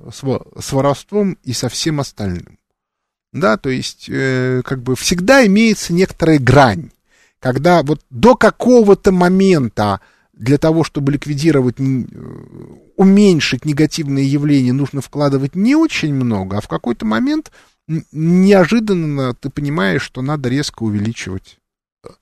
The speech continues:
затраты для того, чтобы это сделать. Ну, типичный совершенно пример — это борьба с неучтённым налично-денежным оборотом. Я уже про это много раз рассказывал, что я был ответственным секретарём правительственной к-,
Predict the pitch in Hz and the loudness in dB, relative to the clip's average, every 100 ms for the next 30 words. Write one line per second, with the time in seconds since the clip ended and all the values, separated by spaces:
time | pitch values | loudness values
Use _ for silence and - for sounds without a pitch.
0 | _ _ _ _ - 107 127 170 202 120 | _ _ _ _ -8 -4 0 0 -2 -2
1 | 110 110 131 151 104 120 113 92 98 - | -4 -2 -2 -2 -6 -6 -8 -12 -12 -12
2 | - 170 202 247 294 247 202 190 180 - | -10 -4 -2 0 0 0 0 2 0 0
3 | 190 175 - 202 285 196 - 160 - - | -2 -4 -4 -4 -2 -2 -2 -6 -8 -20
4 | _ 123 151 180 226 - 170 151 - 196 | _ 0 2 4 2 0 -2 -2 -2 -2
5 | 202 180 151 143 175 - 131 110 139 139 | -2 0 0 0 -2 -4 -6 -2 -2 -2
6 | 107 113 107 - 104 98 87 - - _ | -4 -4 -6 -6 -6 -4 -6 -10 -20 _
7 | _ _ _ _ _ - 139 160 143 143 | _ _ _ _ _ -4 2 2 2 0
8 | 135 123 139 160 120 110 104 135 180 - | 2 4 6 6 4 0 -2 -4 -4 0
9 | 294 311 277 262 233 - - - 123 123 | 2 2 2 0 -4 -6 -12 -4 -2 2
10 | 151 185 131 - 143 - 123 - 110 120 | 4 4 4 0 -6 -4 -10 -8 -6 -4
11 | 123 131 120 - 110 131 117 101 - 98 | -2 0 -2 0 0 0 -2 -4 -6 -8
12 | 92 - - 98 | -6 -8 -10 -10